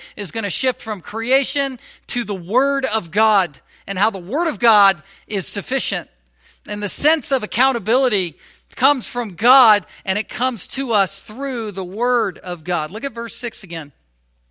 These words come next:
"Its rising is from the end of the heavens, and its circuit to the end of them, and there is nothing hidden from its heat." Now look, uh,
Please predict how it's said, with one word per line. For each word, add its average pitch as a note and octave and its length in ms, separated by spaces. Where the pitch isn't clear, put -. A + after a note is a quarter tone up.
"Its D#3+ 180
rising A3+ 600
is F3+ 120
from A3 240
the G3 180
end B3 360
of F3+ 120
the F#3+ 120
heavens, G3 640
and G#3 180
its A3+ 160
circuit C4 520
to A#3 120
the A3 260
end B3 360
of E3 160
them, F#3 360
and G3+ 160
there A3+ 160
is F3+ 140
nothing B3 320
hidden A3+ 340
from A3 220
its G3+ 160
heat." C4+ 280
Now A#3 160
look, B3 280
uh, G#3 240